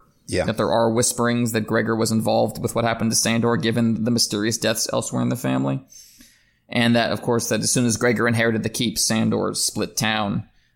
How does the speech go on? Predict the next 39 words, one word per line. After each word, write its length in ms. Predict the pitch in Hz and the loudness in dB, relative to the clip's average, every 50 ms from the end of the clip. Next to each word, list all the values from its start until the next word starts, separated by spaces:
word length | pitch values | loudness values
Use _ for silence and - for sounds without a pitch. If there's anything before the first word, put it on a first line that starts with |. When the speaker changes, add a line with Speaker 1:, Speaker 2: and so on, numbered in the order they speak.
| - | -8
Speaker 2:
uh, 180 | - - 110 110 | -4 -2 0 0
to 120 | 104 - | 0 -2
take 260 | 107 - 110 107 104 - | -2 -2 -2 -2 -2 -2
direct 240 | - 110 113 110 | -2 -2 0 0
service 300 | - - 117 101 110 101 | 0 -2 -2 -2 -2 -4
with 120 | - - - | -4 -6 -4
the 80 | - | -4
Lannisters 560 | 98 107 110 101 95 - - - 98 101 - - | -4 -2 -2 -2 -4 -4 -6 -6 -6 -4 -4 -4
and, 140 | 98 - - | -4 -4 -4
and 200 | - 101 - - | -6 -6 -6 -4
never 240 | 117 117 117 113 101 | -2 -2 -2 -2 -2
went 220 | 98 101 - - | -4 -4 -4 -4
back. 400 | - - 87 - - - - _ _ _ - - - - - - _ _ _ | -4 -4 -4 -4 -6 -10 -14 _ _ _ -20 -20 -20 -20 -20 -20 _ _ _
So 160 | - - 196 | -4 0 2
yeah, 180 | 196 196 170 120 | 4 4 4 4
you 140 | 107 117 131 | 2 2 2
get, 240 | 156 156 - - 139 | 0 0 -2 -2 -2
you 80 | 143 | 0
get 140 | 151 180 170 | 2 2 2
the 80 | 165 156 | 0 0
sense 320 | - - 160 151 - - | 0 0 0 0 0 0
of 100 | 147 127 | 0 2
young 320 | 123 120 127 131 131 131 | 2 2 2 2 2 2
Gregor 580 | 123 117 117 120 120 110 117 117 113 110 - - - _ _ _ _ _ _ _ _ _ _ _ - - | 2 2 2 2 2 2 2 2 2 0 -2 -6 -16 _ _ _ _ _ _ _ _ _ _ _ -8 -4
as 160 | - 117 107 | -2 -2 0
the, 240 | 123 123 123 113 - | 0 0 -2 -2 0
as 260 | 120 123 107 104 - | 0 0 0 0 -2
this 200 | - 110 107 - | -2 -2 0 0
monster 580 | 120 110 107 110 117 120 113 - - - 110 117 | 2 2 2 2 2 2 0 0 -2 -2 -2 0
who 140 | 110 113 110 | 0 0 0
really 320 | - 117 120 113 113 110 | 0 0 2 2 2 0
tainted 440 | 110 - - 113 113 110 120 110 107 | -2 -2 -2 0 0 0 0 0 0
Robert's 360 | 110 110 107 - 110 - - | 0 -2 -2 -2 -6 -6 -6
rebellion 580 | 113 107 98 101 101 98 92 92 - 127 123 - | -4 -2 -2 0 -2 -2 -4 -6 -6 -8 -10 -6
and 180 | - 117 113 110 | -4 -2 -2 0
just 160 | - 107 - | -2 -2 -2
inflicted 400 | - 110 - - 120 107 117 107 | -4 -2 -2 -2 -4 -2 -2 -2
this 160 | 107 107 - | -2 -2 -4
horrible, 880 | - - - - 120 117 120 117 110 104 110 107 104 104 107 101 - _ | -4 -4 -2 0 2 2 4 4 2 2 2 2 2 0 -2 -4 -8 _